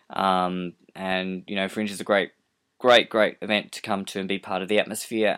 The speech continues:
And if you come for the atmosphere, if you come to develop a show, um, and really develop it in front of an audience and have an audience come and see your work,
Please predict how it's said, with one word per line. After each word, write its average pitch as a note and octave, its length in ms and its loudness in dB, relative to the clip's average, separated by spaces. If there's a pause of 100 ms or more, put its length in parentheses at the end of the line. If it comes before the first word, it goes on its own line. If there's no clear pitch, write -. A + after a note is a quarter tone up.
And F#2+ 240 -4
if F#2 100 -12
you A2 60 -12
come A2+ 160 -4
for - 80 -14
the A2 120 2
atmosphere, G2+ 440 -6
if G2 140 -12
you G2 80 -12
come F#2+ 260 -8
to F#2 220 -10
develop A2 360 2
a G#2 40 -12
show, F#2+ 440 0 (600)
um, E2+ 580 -4 (880)
and G2+ 240 -2
really G#2 280 2
develop G2 340 -2
it F#2+ 80 -10
in F#2+ 80 -8
front F#2+ 180 -6
of F#2 60 -10
an F#2 100 -8
audience F#2 380 -8
and G2 80 -14
have F#2+ 140 -4
an F#2 60 -10
audience F2+ 280 -8
come F#2+ 160 -12
and F#2 100 -14
see - 160 -4
your F#2 140 -6
work, F2+ 320 -6